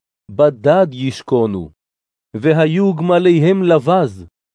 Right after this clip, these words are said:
והמון מקניהם לשלל, וזריתים לכל רוח, קצוצי פאה, ומכל עבריו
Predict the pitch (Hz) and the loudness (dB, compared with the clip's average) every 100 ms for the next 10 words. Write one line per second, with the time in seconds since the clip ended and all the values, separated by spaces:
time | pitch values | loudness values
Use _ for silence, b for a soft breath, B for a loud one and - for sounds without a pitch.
0 | _ 107 139 160 170 202 196 190 - 185 | _ -4 0 0 2 2 2 -2 -2 0
1 | 190 160 196 190 185 175 - 165 175 190 | 2 4 2 2 0 -2 0 2 2 0
2 | 127 82 - b b b b 127 156 165 | -2 -6 -12 b b b b -2 0 2
3 | 175 180 - 214 214 208 196 - 196 214 | 2 0 0 0 0 2 0 0 2 2
4 | 202 226 190 113 101 - _ - - 220 | 2 2 2 0 -2 -16 _ -20 -6 -2
5 | 214 - 220 214 - 208 202 175 98 - | -2 0 0 0 -2 0 2 0 -2 -8
6 | _ _ _ 143 143 131 - 180 185 143 | _ _ _ -2 -2 -2 0 2 2 0
7 | 131 120 110 147 208 | 0 2 2 2 0